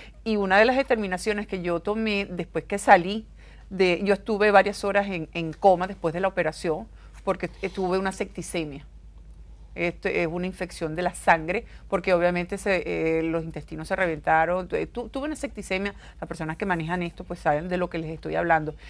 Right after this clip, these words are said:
Cuando salgo de esto, yo digo, "L-, tengo que prepararlo,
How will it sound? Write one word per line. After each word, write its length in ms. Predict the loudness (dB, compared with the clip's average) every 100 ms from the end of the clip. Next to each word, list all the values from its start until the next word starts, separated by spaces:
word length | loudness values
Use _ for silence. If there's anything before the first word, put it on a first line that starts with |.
| -18 -20 4
Cuando 260 | 6 8 4
salgo 400 | 2 4 4 4
de 140 | 4
esto, 420 | 2 -6 -6 -6 -8 -20 -20 -18 0
yo 100 | 2
digo, 260 | 4 2 0 -6
"L-, 180 | -4 -6 2
tengo 340 | 2 4 0
que 100 | 0
prepararlo, 1000 | 2 4 4 6 8 10 10 8 0